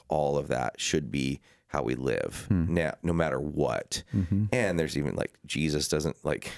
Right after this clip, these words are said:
Speaker 1: it's like only the Father knows, like, the
Speaker 2: Mm-hmm.
Speaker 1: time. And,
Speaker 2: Yeah.
Speaker 1: um, so it's like, don't you think that you are gonna be able to figure this out?
Speaker 2: Yeah.
Speaker 1: Like, <laughs> and, and there's, it's just been s-, like, the rate of success on this has been zero percent.
Speaker 2: Pretty
Speaker 1: Over,
Speaker 2: low.
Speaker 1: obviously.
Speaker 2: Yeah.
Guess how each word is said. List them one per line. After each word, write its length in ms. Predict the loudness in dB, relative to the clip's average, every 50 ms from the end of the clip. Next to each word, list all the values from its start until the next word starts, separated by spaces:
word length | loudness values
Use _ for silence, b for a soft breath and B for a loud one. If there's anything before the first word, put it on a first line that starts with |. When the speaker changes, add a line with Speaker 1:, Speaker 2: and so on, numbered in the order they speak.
| -14
Speaker 1:
it's 120 | -12 -4 -4
like 160 | -4 -2 -2
only 160 | -2 -2 -2 -2
the 80 | -4
Father 440 | -4 -2 0 0 0 0 0 0 0
knows, 420 | 0 0 0 0 0 0 2 2 2
like, 120 | 2 4 4
the 100 | 4 4
Speaker 2:
Mm-hmm. 140 | 4 4
Speaker 1:
time. 380 | 2 2 2 0 0 0 2 2
And, 280 | 2 2 2 0 0 B B B B B B B
Speaker 2:
Yeah. 280 | 0 2 2 2 0 0
Speaker 1:
um, 180 | -2 -4 -6 -4
so 340 | -4 2 2 4 4 6 4
it's 140 | 2 2 2
like, 160 | 0 0 0 -4 _ _ -2 _
don't 280 | 2 2 2 0 -2
you 200 | 0 2 2 2
think 320 | 2 0 -2 -2 -2 -2 -2
that 240 | -2 -2 -2 _
you 300 | -4 0 2 2 4 4
are 80 | 2 2
gonna 180 | 0 -2 -4 -2
be 120 | -2 -2
able 140 | -2 -2 -2
to 80 | -2 -4
figure 340 | -4 -4 -4 -4 -2 -2 -2
this 180 | -2 -2 -2 -2
out? 340 | -2 0 2 0 0 0 0 0
Speaker 2:
Yeah. 80 | 2 2
Speaker 1:
Like, 260 | 4 2 2 0 -2 -4
<laughs> 140 | -2 0 0
and, 180 | 0 0 -2 -4 B B B B B B B B 0
and 120 | 4 4
there's, 200 | 4 4 4 2
it's 160 | -2 0 0
just 180 | 2 0 0 2
been 200 | 2 2 2 0
s-, 200 | -2 -4 -2 -2
like, 140 | -4 -8 -8 -14 0
the 100 | 2 2
rate 280 | 4 4 4 2 4 2
of 100 | 2 0
success 520 | 0 -2 -2 -2 0 2 2 2 2 2
on 140 | 2 2 2
this 240 | 2 2 2 0 0
has 100 | -2 -2
been 300 | -2 0 -2 -2 -2 -2 -2
zero 280 | 0 0 2 2 0 0
percent. 400 | 0 -2 -2 0 0 0 2 2
Speaker 2:
Pretty 160 | 4 4 6
Speaker 1:
Over, 140 | 6 4 4
Speaker 2:
low. 140 | 4 2 4
Speaker 1:
obviously. 420 | 2 2 2 2 0 2 2 0 2 2 0 2 2
Speaker 2:
Yeah. 160 | 2 2 2